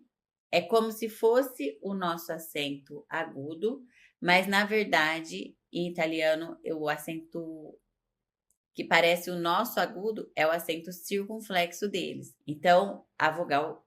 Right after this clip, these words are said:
é fechada, o som é fechado. Perché? Diferente de é, que tem o acento agudo italiano, que é como se fosse a nossa crase.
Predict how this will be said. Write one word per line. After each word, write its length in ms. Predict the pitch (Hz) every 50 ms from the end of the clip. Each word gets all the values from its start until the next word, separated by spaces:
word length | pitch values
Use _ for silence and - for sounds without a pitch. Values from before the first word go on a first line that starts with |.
| _ -
é 140 | - 156
fechada, 640 | 151 156 - - 208 214 208 - 208 - 139 135 -
o 40 | 151
som 300 | - - - 160 156 156
é 80 | 165 170
fechado. 680 | - - 202 208 208 - - - - - - - - _ _ _
Perché? 800 | - 170 175 190 190 185 - _ - - 175 165 135 - - - _ _ _ _ _ _ _ _ _ _ _ _ _ _ _ _
Diferente 640 | - 143 151 175 175 196 180 175 165 175 190 - 202
de 200 | 190 185 214 247 240
é, 640 | - - - 156 160 160 160 156 143 139 135 - _ _ _ _ _ _ _ _
que 100 | - -
tem 360 | 135 - 147 156 160 165 165 -
o 100 | 151 151
acento 520 | 147 151 - - - 151 147 151 151 -
agudo 720 | 160 147 143 147 151 151 160 180 190 - 247 269 262 - _ _ _ _ _ -
italiano, 680 | 165 139 135 165 147 147 151 151 151 156 170 196 208
que 80 | 208
é 60 | 196 180
como 220 | 185 190 175 180
se 120 | 180 - -
fosse 260 | - 175 170 175 185
a 60 | 180
nossa 340 | 185 185 175 185 - - 220
crase. 800 | 233 - - - - 127 139 - - - _ - - - -